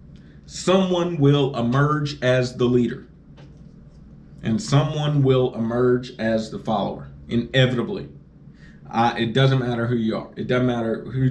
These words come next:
what two people you couple together. Someone's gonna emerge as the leader, someone's gonna emerge as a follower,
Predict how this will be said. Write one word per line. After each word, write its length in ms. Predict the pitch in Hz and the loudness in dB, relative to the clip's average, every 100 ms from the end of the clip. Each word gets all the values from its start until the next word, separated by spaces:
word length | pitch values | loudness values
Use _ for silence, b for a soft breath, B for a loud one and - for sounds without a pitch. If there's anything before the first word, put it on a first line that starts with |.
| - | 0
what 180 | 123 123 | -2 0
two 140 | 131 | -2
people 260 | 135 120 117 | 0 0 -2
you 100 | 110 | -2
couple 280 | 123 - - | -4 -4 -6
together. 320 | 98 - - - B B B | -6 -8 -12 -20 B B B
Someone's 340 | 139 151 160 | 0 2 0
gonna 220 | 147 139 | 2 2
emerge 280 | 127 127 120 | 2 2 0
as 160 | 113 113 | -2 -2
the 60 | |
leader, 480 | 113 143 175 202 - | 0 2 2 -2 -6
someone's 320 | - 113 117 107 | -10 -6 -4 -4
gonna 140 | 113 | -2
emerge 260 | 110 110 107 | -2 -2 -4
as 140 | 98 | -6
a 40 | |
follower, 600 | - 123 143 170 175 175 | -6 -2 0 0 -2 -4